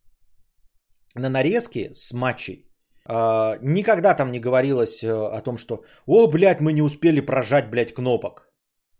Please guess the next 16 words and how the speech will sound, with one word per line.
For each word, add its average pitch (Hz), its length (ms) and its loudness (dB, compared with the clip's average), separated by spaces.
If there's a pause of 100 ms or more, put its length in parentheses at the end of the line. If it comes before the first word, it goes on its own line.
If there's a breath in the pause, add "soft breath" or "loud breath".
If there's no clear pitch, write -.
(180)
Никогда 139 460 -2
не 107 120 -6
говорилось. 101 520 -8 (380)
Там 147 200 0
говорилось: 135 380 0
«Мы 190 160 0
неверное 156 560 0
приняли 135 300 -2
решение 139 600 0 (440 loud breath)
там 120 300 -2
в 110 180 -8
выборе 120 300 4
какого-то 110 520 -4
там 101 260 -8
саппорта - 680 0
хуёрта». 185 800 2